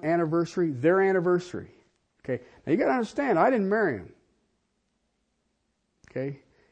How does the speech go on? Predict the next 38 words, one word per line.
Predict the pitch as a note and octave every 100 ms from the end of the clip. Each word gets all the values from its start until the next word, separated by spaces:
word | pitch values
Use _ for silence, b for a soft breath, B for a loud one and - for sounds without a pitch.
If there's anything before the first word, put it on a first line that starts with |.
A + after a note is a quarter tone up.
| _
Every | D#3+ F#3
year | G3+
on | F#3 F3
their | E3+
anniversary, | E3+ E3 D3+ D#3+ - C3+
they | C#3
call | C#3 E3 D#3
me | D3+ C#3+
up | C3+
and | B2+
they | B2+
thank | A#2+ - D#3 A2+
me | G2+ G#2+ - _ _ _ _ _ _ _ B2
that |
I | D#3
saved | D3+ - C#3 C3
their | C#3+
marriage. | D3 D3+ B2+ G2 F#2+ - _ _ _ _ _ _ _ _ _ _ _
And | C3+
I | D3+
tell | D3+ F#3+
'em, | D#3 C#3 - - D3+
<laughs> | F#3+ - -
"I | C#3
didn't | E3+ D#3
save | - A3 F3+
your | C#3
marriage. | A#2+ A2+ G2+ F#2 G#2 - _ _ _ _ _ _
I | G#2+ D#3+
just | F3 E3+
said, | D#3+ D#3
'Here's | D#3 F3+
what | F#3 D#3+
the |
Bible | C3+ E3 E3+ D3
says | D#3+ D3+ C#3
about | C#3 C3+
marriage.'" | C3+ D3 C3+ G2 F#2 -